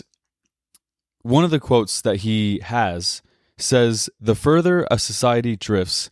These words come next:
from truth, the more it will hate those who speak it." And as I was coming up with the idea for this podcast episode, I've noticed things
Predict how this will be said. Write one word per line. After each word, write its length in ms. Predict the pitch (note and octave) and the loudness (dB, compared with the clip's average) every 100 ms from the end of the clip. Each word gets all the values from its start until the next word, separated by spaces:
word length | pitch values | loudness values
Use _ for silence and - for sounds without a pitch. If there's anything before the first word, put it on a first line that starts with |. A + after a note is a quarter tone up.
| _ _ _ | _ _ _
from 200 | - A#2 | -4 -2
truth, 540 | G2 - D#3 F#2+ - - _ _ _ | 0 2 2 2 -4 -16 _ _ _
the 100 | - | 0
more 340 | G#2+ A#2 B2 B2 | 2 2 2 2
it 80 | A2 | 2
will 140 | G#2 | 2
hate 420 | F#2 C3 C#3+ - - | 0 -2 -2 -4 -14
those 460 | F#2+ F#2+ F2 E2 - | -2 0 0 -2 -6
who 100 | F#2+ | -4
speak 400 | - - A#2+ - | -4 -2 -4 -6
it." 160 | - _ _ - - _ _ _ _ | -16 _ _ -20 -20 _ _ _ _
And 440 | - B2+ B2 A#2+ G#2+ | 0 4 4 2 0
as 200 | A2+ A2 | 2 4
I 100 | B2+ | 4
was 320 | C#3+ C#3+ A#2+ - | 4 2 0 -6
coming 300 | - E3 F3+ | -2 0 0
up 120 | F#3+ | -2
with 120 | D3+ A#2 | -2 0
the 100 | A#2 | 2
idea 360 | G#2 G#2+ G#2+ | 2 0 0
for 300 | - - G#2 | -2 -2 0
this 200 | G2 F#2 | 0 -4
podcast 580 | - F#2+ F2+ F#2+ F2 - | -2 -2 -2 -4 -6 -6
episode, 420 | F2+ - F#2+ E2+ - _ _ _ _ _ _ _ _ _ | -6 -2 -2 -2 -6 _ _ _ _ _ _ _ _ _
I've 340 | A#2+ A#2 G#2+ - | 0 0 0 -8
noticed 420 | A2+ C#3+ F#3 F3+ - | 0 2 2 0 0
things 440 | C3+ B2 A2+ G#2 | 0 0 -4 -6